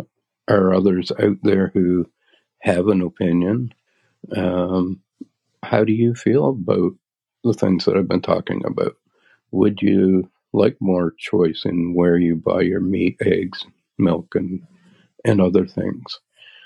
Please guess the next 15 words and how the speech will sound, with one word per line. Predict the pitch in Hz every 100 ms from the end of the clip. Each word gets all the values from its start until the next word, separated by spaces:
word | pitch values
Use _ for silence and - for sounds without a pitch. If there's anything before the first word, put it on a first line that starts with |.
| _ _ -
Uh, | 95 92 90 87
where | 90 95 101 104
do | 110
you | 165 139 87 82 _ _
buy? | - 80 - - _ _ _ _ -
Are | 92 85
you | 85 85 87 85 85 87 87 _ _ _ _
in | 107 95
the | 95
country? | - 95 98 - - 73 - -
Are | 92
you | 80 85
in | 85 85
the | 85
city? | - 101 101 113 113 107 101 101